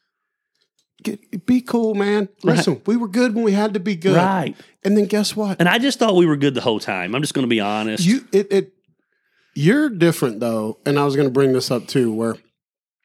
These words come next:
Speaker 1: a lot of people, and I think it comes from your background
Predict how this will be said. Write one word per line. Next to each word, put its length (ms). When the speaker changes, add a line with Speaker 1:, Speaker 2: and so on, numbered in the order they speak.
Speaker 1:
a 40
lot 160
of 80
people, 440
and 120
I 40
think 220
it 60
comes 240
from 180
your 100
background 720